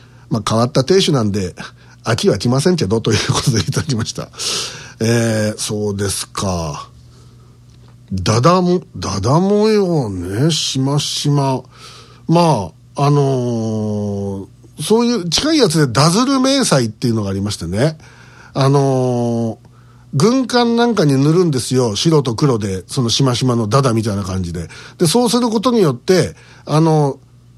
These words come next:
なんていうんですかね、遠近感をね、あのー、ご-、なんていうか、あの、あの、惑わすんですよ。だ-、だから距離感を惑わせて、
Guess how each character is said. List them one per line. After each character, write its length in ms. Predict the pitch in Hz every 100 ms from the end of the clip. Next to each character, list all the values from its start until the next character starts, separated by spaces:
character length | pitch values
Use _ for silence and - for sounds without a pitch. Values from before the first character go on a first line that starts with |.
| -
な 100 | 202
ん 60 | 202
て 60 | 165
い 20 |
う 20 |
ん 0 |
で 20 |
す 40 | -
か 80 | 110
ね、 160 | 104 -
遠 260 | 269 294
近 200 | 320 311
感 280 | 302 180 131
を 60 | 107
ね、 260 | 104 95 - -
あ 100 | 120
の 920 | 110 98 92 90 85 80 78 80 104
ー、 20 |
ご-、 260 | 120 180 -
な 100 | 165
ん 60 | 185
て 80 | 139
い 20 |
う 80 | 117
か、 80 | 120
あ 40 |
の、 260 | 120 107 113 - - 139
あ 100 | 120
の、 280 | 110 101 104
惑 360 | 135 147 185 269
わ 160 | 285
す 120 | -
ん 60 | 113
で 80 | 98
す 120 | -
よ。 120 | - - - - -
だ-、 160 | 170 151
だ 100 | 147
か 60 | 131
ら 80 |
距 160 | 113 233
離 140 | 285
感 320 | 302 202 156 120
を 100 | 117
惑 220 | 139 165
わ 100 | 175
せ 140 | 135
て、 300 | - 190 101